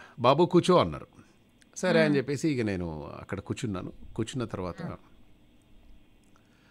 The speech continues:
Speaker 1: "నా చే-, చేయి చూయించు" అన్నాడు.
Speaker 2: ఆ.
Speaker 1: సరే అని చెప్పేసి చేయి చూయించాను. చూయించిన తర్వాత, "ఆహా, ఎంత అదృష్టవంతుడే, ఈయన మొత్తము ఫ్లైట్లలోనే తిరుగుతాడు" అని చెప్పేసి చెప్పారనమాట.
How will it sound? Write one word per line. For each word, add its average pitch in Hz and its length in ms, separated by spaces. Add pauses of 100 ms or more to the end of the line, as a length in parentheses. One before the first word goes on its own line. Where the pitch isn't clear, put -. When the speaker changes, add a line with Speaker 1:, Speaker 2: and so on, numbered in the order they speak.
(680)
Speaker 1:
"నా 92 120
చే-, - 540 (120)
చేయి 175 100
చూయించు" 123 400
అన్నాడు. 73 340 (760)
Speaker 2:
ఆ. 180 260 (160)
Speaker 1:
సరే 120 180
అని 107 100
చెప్పేసి - 400
చేయి 95 120
చూయించాను. 80 520 (140)
చూయించిన 107 300
తర్వాత, 80 280
"ఆహా, 73 460 (100)
ఎంత 80 260
అదృష్టవంతుడే, 82 760 (920)
ఈయన 113 80
మొత్తము 151 680
ఫ్లైట్లలోనే 180 680
తిరుగుతాడు" 156 420
అని 120 160
చెప్పేసి 123 320
చెప్పారనమాట. 82 500